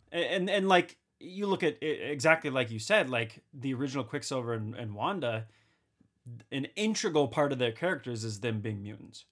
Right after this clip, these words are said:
right? And that was scrubbed off the table for the longest time. Now, we, that may come back, but it, it feels wrong for Miss Marvel for her not to be Inhuman. It's a, it's an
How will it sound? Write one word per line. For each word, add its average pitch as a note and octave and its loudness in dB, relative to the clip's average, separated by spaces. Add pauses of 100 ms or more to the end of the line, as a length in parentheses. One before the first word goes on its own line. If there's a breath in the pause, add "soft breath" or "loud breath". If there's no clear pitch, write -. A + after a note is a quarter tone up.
(140)
right? A2+ -6
And A2+ -6
that C#3+ 4
was B2 -6 (340)
scrubbed D3 4
off B2+ 4
the C3 -8
table A#2+ -2
for B2+ -4
the A2 -4
longest G#2+ -4
time. D3+ 0
Now, A#2+ 2
we, C3+ 0
that A#2+ 0
may B2+ 0
come B2 -6
back, D#3 4 (800)
but G#3+ 6
it, A3 8
it A#3 -4
feels A3 -2
wrong F3 2
for - -8
Miss F3 -4
Marvel E3 2
for C3+ -8
her C#3+ -2
not B2 -2
to - -14
be B2+ -6
Inhuman. A2+ -4
It's A2 -8
a, C3+ -2
it's A#2 -8
an C#3 -2